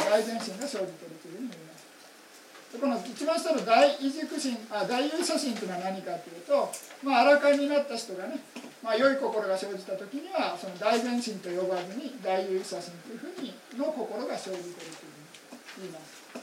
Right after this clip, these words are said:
ですから、まあ、これを八種類、まあ、八種類が、八、八、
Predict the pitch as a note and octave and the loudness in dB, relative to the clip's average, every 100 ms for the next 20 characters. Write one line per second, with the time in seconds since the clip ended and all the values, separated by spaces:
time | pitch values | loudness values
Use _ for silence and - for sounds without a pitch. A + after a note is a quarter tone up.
0 | - - C#4+ C4 C4+ C4 - C4 G#3+ - | -14 -8 -6 2 6 6 4 2 0 0
1 | A#3+ A#3+ A#3 A3 - - C#4+ C#4+ B3+ G#3 | 0 0 2 0 -2 -2 -2 0 -2 -6
2 | - A3+ A3 G#3 G#3+ - D#4 C#4 F#3+ F3 | -12 -6 -2 0 -2 -4 -4 -2 -2 -4
3 | - - - - G#3+ - - - - - | -6 -14 -16 -8 -4 -4 -4 -8 -18 -10
4 | C#4+ - - - | -6 -4 -6 -6